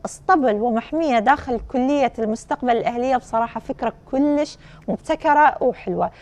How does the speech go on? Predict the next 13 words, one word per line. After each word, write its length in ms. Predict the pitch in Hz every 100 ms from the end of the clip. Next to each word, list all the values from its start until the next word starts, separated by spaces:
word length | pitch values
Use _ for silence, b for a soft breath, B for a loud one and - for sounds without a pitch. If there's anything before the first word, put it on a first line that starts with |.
| B -
وما 260 | 254 330
ننسى 300 | 359 349 349
أنه، 680 | 311 - 262 269 262 269 262 - B B -
آه، 600 | 226 226 226 226 226 247
هناك 320 | 262 277 -
إضافة 380 | 196 277 - 277
إلى 200 | - 240
أنواع 560 | 208 226 233 269 285 262
النباتات، 720 | 233 202 220 - 233 247 -
ضايفين 320 | 226 226 - -
أنواع 360 | 226 220 233
من 140 | 233 214
النباتات. 680 | 214 170 175 175 214 320